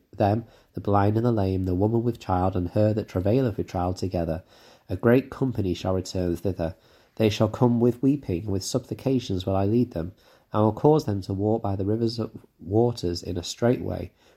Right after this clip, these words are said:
wherein they shall not stumble. For I am a father to Israel, and Ephraim is my firstborn." Um,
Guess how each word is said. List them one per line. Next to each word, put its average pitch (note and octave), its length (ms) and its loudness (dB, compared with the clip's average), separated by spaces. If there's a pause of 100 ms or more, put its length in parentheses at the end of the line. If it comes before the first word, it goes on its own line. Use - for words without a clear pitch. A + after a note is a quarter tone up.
(100)
wherein G#2+ 460 2
they F#2 160 0
shall F#2 240 -2
not F#2+ 180 -4
stumble. F2 480 -4
For - 160 -2
I G2 120 4
am F#2 140 0
a F2 60 -2
father A2+ 400 0
to - 200 -10
Israel, E2+ 420 -6
and - 180 -12
Ephraim G2+ 460 -6
is D#2+ 180 -8
my F2 140 -2
firstborn." - 680 -8 (1000)
Um, E2+ 380 0